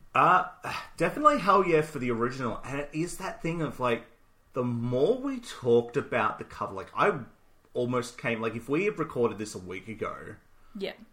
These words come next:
Speaker 1: I would have come in, like, white hot, just rage fueled
Speaker 2: Right.
Speaker 1: by, like, what they, what they did with this song.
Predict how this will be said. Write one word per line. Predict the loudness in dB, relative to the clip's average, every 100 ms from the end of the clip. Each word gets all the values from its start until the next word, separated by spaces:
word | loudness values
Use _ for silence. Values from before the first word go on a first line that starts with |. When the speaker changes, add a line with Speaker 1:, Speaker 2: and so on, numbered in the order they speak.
| _ -2
Speaker 1:
I | 0
would | 0
have | -4
come | -6 -8
in, | -8 -10 -12
like, | -16 -20 _ -10
white | -8 -8 -10
hot, | -14 -18 -20 _
just | -18 -18 -20 -18 -12
rage | -10 -12 -16 -20 -20 _ _
fueled | _ -4 -2
Speaker 2:
Right. | -2 -6 -12 -20 _ _ _ _ _ _ _ -18 -10 -2
Speaker 1:
by, | 0 0 -2
like, | -6 -6 -6 -8
what | -10 -8
they, | -8 -6
what | -6 -6
they | -8
did | -8 -12 -14
with | -18 -16
this | -14
song. | -10 -10 -10